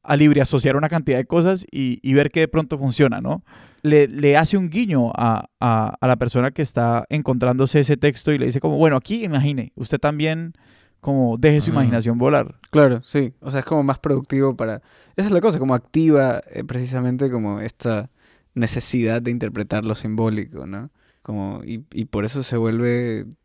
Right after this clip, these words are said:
Speaker 2: como decía, como una, una operación como mega sensible, porque, bueno, depende de qué quieres también, ¿no? Como para tú, si es que estamos hablando de como producir algo, y simplemente quieres como crear una sensación de como todo es onírico y confuso, vaya ahí, como suelta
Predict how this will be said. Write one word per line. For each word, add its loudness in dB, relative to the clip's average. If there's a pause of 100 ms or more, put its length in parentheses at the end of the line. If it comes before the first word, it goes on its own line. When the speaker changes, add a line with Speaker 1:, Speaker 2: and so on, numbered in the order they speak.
(280)
Speaker 2:
como -10
decía, -8
como -12
una, -14
una -10
operación -4
como -8
mega -6
sensible, -8
porque, -12 (260)
bueno, 6
depende 0
de -6
qué -8
quieres -6
también, -6
¿no? -10
Como -10
para -8
tú, -16
si -8
es -8
que -4 (100)
estamos -6
hablando -4
de -4
como -8
producir -6
algo, -6 (220)
y -10
simplemente -2
quieres -6
como -6
crear -4
una -4
sensación -4
de -2
como -6
todo -4
es -6
onírico -4
y -8
confuso, -4 (360)
vaya -2
ahí, -2
como -10
suelta -4